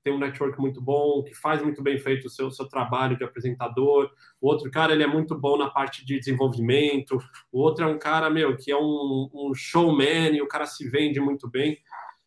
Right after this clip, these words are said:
Então, eu queria... Vamos primeiro nessa parte do networking. Quanto importante é,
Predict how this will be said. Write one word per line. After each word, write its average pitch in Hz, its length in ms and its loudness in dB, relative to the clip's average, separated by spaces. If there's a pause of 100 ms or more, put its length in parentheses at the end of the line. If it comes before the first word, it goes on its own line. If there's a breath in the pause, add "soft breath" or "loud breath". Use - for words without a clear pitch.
(100)
Então, 180 140 4
eu 202 40 0
queria... 214 400 2 (680 loud breath)
Vamos 202 220 6
primeiro 190 280 6
nessa 170 140 0
parte 151 300 0
do 135 80 0
networking. 123 760 0 (340)
Quanto 311 260 2
importante 175 880 6
é, 139 320 2